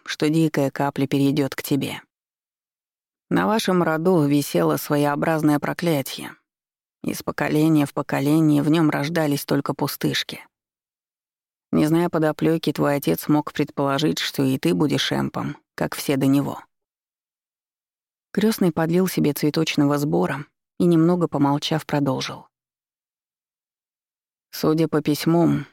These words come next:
он считал своим долгом рассказать тебе о мире магии. Дело в том, что эмпы видят заговорённые пороги и прочие чары,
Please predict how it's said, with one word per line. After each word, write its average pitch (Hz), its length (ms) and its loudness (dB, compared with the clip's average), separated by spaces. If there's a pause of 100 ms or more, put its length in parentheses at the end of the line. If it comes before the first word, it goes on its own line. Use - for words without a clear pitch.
он 160 160 0
считал 170 420 -2
своим 143 440 2
долгом 151 360 2
рассказать 143 580 -2
тебе 139 260 0
о 139 80 0
мире 143 260 4
магии. 135 520 0 (760)
Дело 196 240 2
в - 80 -6
том, 165 220 0
что 143 440 -4 (120)
эмпы 160 360 2
видят 156 300 2
заговорённые 147 640 2
пороги 143 580 0
и 131 40 -6
прочие 147 440 -2
чары, - 460 -6